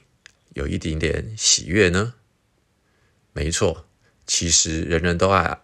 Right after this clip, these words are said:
都爱戴高帽，而这个戴高帽的技巧跟方法，就千万要特别注意，否则这个拍马屁拍到马腿上，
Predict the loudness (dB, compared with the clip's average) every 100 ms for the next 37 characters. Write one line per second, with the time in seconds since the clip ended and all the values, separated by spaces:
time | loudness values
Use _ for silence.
0 | 0 4 6 4 4 2 2 2 2 2
1 | -2 -6 _ _ _ _ _ _ 2 4
2 | 6 6 4 6 4 4 4 4 4 4
3 | 4 2 -2 _ _ _ -6 0 0 -2
4 | -6 -14 _ -6 -4 0 0 2 -2 -4
5 | -14 _ _ _ _ _ _ _ -4 0
6 | 2 2 0 2 2 2 0 -10 _ _
7 | _ _ -4 -2 0 0 -2 -2 -4 -4
8 | -8 _ _ _ _ _ _ _ _ _
9 | -4 -2 0 0 0 -4 _ _ _ _
10 | _ _ _ _ _ _ _ _ -6 -4
11 | -4 -4 -4 0 2 4 2 0 -4 -8
12 | _ -2 4 6 6 2 0 -2 0 -2